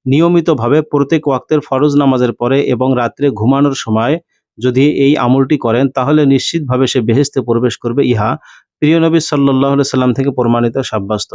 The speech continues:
এছাড়াও প্রিয় নবী সাল্লাল্লাহু আলাইহি সাল্লাম বলেছেন, "তোমাদের কেউ যদি একদিন ও এক রাতে দুই হাজার পাঁচশত গুনাহে লিপ্ত হয়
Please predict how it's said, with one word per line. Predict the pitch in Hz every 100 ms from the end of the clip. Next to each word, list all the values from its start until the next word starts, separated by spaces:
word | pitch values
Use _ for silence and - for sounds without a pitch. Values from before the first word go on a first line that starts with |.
| 87
এছাড়াও | - - 151 120 147 _ - _ _
প্রিয় | 147
নবী | 160 160
সাল্লাল্লাহু | 156 147
আলাইহি | 151
সাল্লাম | 151
বলেছেন, | 135 127 - 139
"তোমাদের | 139 143 151 147
কেউ | 139 139
যদি | 143 147 147
একদিন | 123 110 123 143
ও |
এক | 135 117 110
রাতে | 113 127
দুই | 120 127
হাজার | 120 135 131
পাঁচশত | 120 113 - 135
গুনাহে | 123 120 117 143
লিপ্ত | 139 120 117 139
হয় | 113 110